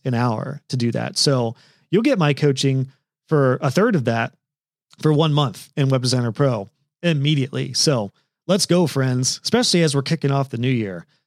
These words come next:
We, there is so much opportunity that I don't want you to miss out on. I wanna help guide you through that. So josh hall dot co slash pro, make sure you join before we hit our member cap, and then it's gonna move to a wait list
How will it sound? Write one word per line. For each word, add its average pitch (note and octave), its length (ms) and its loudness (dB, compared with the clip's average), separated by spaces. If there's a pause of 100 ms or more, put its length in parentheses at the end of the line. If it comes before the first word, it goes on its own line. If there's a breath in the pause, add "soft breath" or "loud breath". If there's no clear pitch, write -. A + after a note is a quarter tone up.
(160)
We, D#3+ 160 2
there F3+ 300 0
is C3 80 0
so E3+ 420 2
much C#3 200 0
opportunity A2+ 840 -2
that A#2+ 200 -2
I A#2+ 100 0
don't D3+ 120 2
want C#3+ 160 -2
you D3+ 60 0
to B2+ 60 0
miss B2+ 200 -2
out A#2+ 180 -2
on. A2 160 -6
I A2+ 40 -6
wanna B2+ 180 -2
help C3 180 -2
guide B2 280 -2
you A#2 80 -6
through A#2+ 180 -8
that. A2+ 240 -8
So C3 240 -4 (400 loud breath)
josh D#3 220 2
hall E3 100 4
dot E3 200 2
co E3+ 120 2
slash D#3+ 320 0
pro, G#3+ 460 2 (560 soft breath)
make D3+ 160 0
sure F3+ 120 2
you F3+ 120 4
join F3 500 2 (100)
before D#3 220 0
we D3+ 80 4
hit C#3+ 180 0
our D3+ 140 0
member D#3 300 2
cap, C#3+ 340 -2
and C3+ 140 0
then C3+ 100 2
it's C3+ 140 -2
gonna C#3+ 140 2
move C#3+ 180 2
to C#3+ 120 2
a B2+ 40 4
wait C#3 240 0
list A#2+ 340 -2